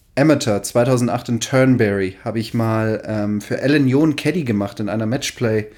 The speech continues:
ähm, Runde gegen, ich glaub, in der ersten Runde so, so, so ein Matchplay gegen irgendjemanden. Und Alan ist so jemand, das, das ist wie, das ist wie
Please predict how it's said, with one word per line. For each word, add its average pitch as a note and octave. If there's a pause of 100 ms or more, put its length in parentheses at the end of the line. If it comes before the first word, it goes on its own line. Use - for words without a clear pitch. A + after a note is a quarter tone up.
(460)
ähm, G#2 (340)
Runde C#3 (460)
gegen, A2+
ich G#2
glaub, A2
in A2+
der G#2
ersten A2+
Runde A2+
so, G#2
so, G2+
so G#2
ein G2+
Matchplay A2
gegen G#2
irgendjemanden. A2
Und A#2+
Alan C3+
ist C3
so C#3
jemand, C3 (400)
das, A#2+
das C3
ist -
wie, D#3+ (240)
das B2+
ist -
wie D3